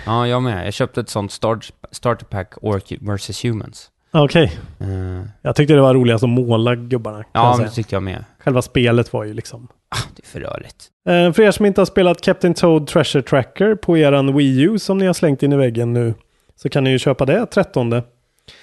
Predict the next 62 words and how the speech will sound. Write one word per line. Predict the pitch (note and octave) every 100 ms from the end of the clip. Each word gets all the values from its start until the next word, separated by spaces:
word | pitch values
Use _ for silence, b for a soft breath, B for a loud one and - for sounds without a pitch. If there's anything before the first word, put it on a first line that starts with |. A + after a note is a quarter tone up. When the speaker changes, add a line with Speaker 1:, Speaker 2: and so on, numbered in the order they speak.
| B B B -
Speaker 1:
Har |
vi | C#3+
pris | B2 D3+ G#3+ A#3
på | G3+
den, | A2+ G#2
eller? | G#2+
Det | A#2
blir | D3+ F3
fullpris, | G3+ B2 - G#2+ F#2
för | -
då | C3+
kan | D#3
de | D3+
ju | C#3+
fan | B2+ B2+
gå | A2+
och | A2+
snyta | - B2+ A#2+ G2+ -
sig, | D3+ D3+
de | G#2+
där | F#2
jävla | F#2 F#2+
idioterna, | F#2 F#2 - -
Speaker 2:
Men | F#2+
jag | C#3
Speaker 1:
höll | C3
Speaker 2:
tror | D3
Speaker 1:
på | G2
Speaker 2:
inte | A#2+
Speaker 1:
att | D3
säga. | -
Speaker 2:
det, | - - - _ _ _
<laughs> | A#3
jag |
tror | D#3
inte | D3+ D3+
ens | B2+
det | C3+
var | B2+ C#3 D3+
fullpris | E3 C#3+ B2+ G#2+
från | -
Speaker 1:
Nej, | A2 A#2+
Speaker 2:
början, | B2+
Speaker 1:
okej. | C#3+ A#2
Speaker 2:
va? | -
Speaker 1:
Det | B2
får | C#3+
kosta | C#3+ D3 C#3+
max | D3+ C#3 - -
fyrahundra | - G2+ F#2 F#2+
kronor. | F#2+ F#2 G2
Speaker 2:
Ja, | D3+ E3
jag | D3+
tror | D#3
faktiskt | C#3+ C3+ -
det |
kostar | C#3 C3 -
exakt | B2 - D3 - -
fyrahundra. | B2+ A2+ A#2 B2
Speaker 1:
Ja. | B2+ G2+
Speaker 2:
Det | D#3
kostar, | D3+ - B2+ B2+ B2+